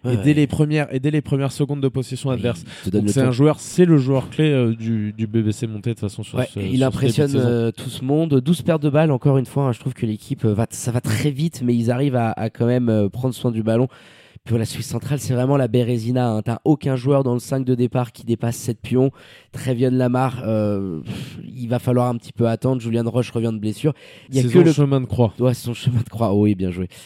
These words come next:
Speaker 1: Il y a que Dylan Schomer en ce moment, hein, qui a l'air de, de se montrer dix-neuf pions en sortie de banc. Euh, mais là, ils enchaînent les défaites, les joueurs de, d'Orlando Bear, donc, euh, englués à cette dernière place du classement. Allez, on bascule rapidement sur cette rencontre et on va quand même revenir sur le Game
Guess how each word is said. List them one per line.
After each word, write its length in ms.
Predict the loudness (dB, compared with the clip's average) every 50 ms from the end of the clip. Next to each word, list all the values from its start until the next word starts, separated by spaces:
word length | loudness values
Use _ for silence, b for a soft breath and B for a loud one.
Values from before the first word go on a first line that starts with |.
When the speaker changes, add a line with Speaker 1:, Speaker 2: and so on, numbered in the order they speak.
| B B B -4
Speaker 1:
Il 60 | -4
y 40 | 0
a 40 | 2
que 100 | 2 2
Dylan 260 | 2 4 2 0 2
Schomer 260 | 2 0 2 2 2
en 120 | 2 0
ce 140 | -2 -2 -2
moment, 180 | 0 0 0 0
hein, 60 | -2
qui 100 | -2 -2
a 40 | 0
l'air 140 | 0 0 2
de, 220 | 2 2 2 2
de 120 | 2 0 -2
se 120 | -2 -2
montrer 240 | -6 -6 -6 -8 -10
dix-neuf 440 | -10 -8 -8 -4 -2 0 -2 -2 -2
pions 200 | -4 -4 -4 -4
en 60 | -4
sortie 360 | -4 -6 -8 -8 -10 -12 -6
de 40 | 0
banc. 180 | 0 0 0 0 B B B B B B B B -4
Euh, 120 | -2 -2 0
mais 100 | 0 0
là, 80 | 0
ils 140 | 0 -2 -2
enchaînent 240 | -4 -2 -2 -2 0
les 100 | 0 0
défaites, 380 | -2 -4 -4 -4 -6 -6 -8 B B B B B
les 120 | -6 -4 -4
joueurs 300 | -2 0 0 0 0 0
de, 220 | 0 0 0 0
d'Orlando 500 | 0 -2 -2 -2 -2 -2 0 0 -2 0
Bear, 240 | 0 0 0 -2 -2
donc, 240 | -6 -8 -6 -4 -4
euh, 80 | -2 -2 0
englués 460 | -2 -2 -2 -2 0 0 0 0 0 B B B B
à 80 | -8
cette 220 | -4 -4 -4 -4 -2
dernière 360 | -4 -4 -2 -2 -4 -4 -4
place 360 | -2 -2 -2 -2 -2 -6 -12
du 160 | -10 -8 -8
classement. 420 | -4 -4 -4 -4 -2 -2 -4 -4 -4 B B B B B B B B B
Allez, 160 | B 4 4
on 100 | 4 4
bascule 280 | 4 2 0 0 0 0
rapidement 420 | 2 2 0 0 0 0 0 0
sur 140 | 0 -2 -4
cette 180 | -4 -4 -4 -4
rencontre 480 | -4 -8 -6 -4 -2 -4 -4 -4 -8 B B B B
et 60 | -2
on 80 | 0
va 120 | 0 0 0
quand 120 | 0 0
même 140 | 0 0 2
revenir 480 | 2 0 0 0 0 0 0 0 -2 -4 B B B B
sur 280 | -8 -2 0 0 0 2
le 140 | 2 2 2
Game 300 | 4 4 2 2 2